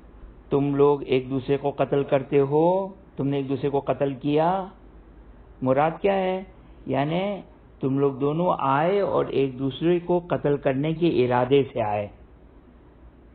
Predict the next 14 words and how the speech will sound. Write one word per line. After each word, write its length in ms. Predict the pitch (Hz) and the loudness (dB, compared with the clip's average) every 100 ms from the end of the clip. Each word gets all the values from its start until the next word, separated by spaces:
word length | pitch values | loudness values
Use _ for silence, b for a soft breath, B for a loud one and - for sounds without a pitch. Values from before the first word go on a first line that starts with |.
| - - - | -20 -20 -10
तुम 100 | 123 | -2
लोग 120 | 131 127 | 0 0
दोनों 280 | 135 139 | 0 0
आए 240 | 131 151 190 | 2 2 2
और 180 | 156 131 | 2 0
एक 80 | |
दूसरे 260 | 123 127 160 | -4 -4 -2
को 120 | 160 | -2
कत्ल 260 | - 123 135 | -4 -2 -2
करने 280 | 127 131 135 | -2 -2 -2
के 160 | 135 135 | 0 0
इरादे 320 | 135 135 139 | 2 0 -2
से 140 | 135 | 0
आए, 320 | 143 170 208 | 0 2 0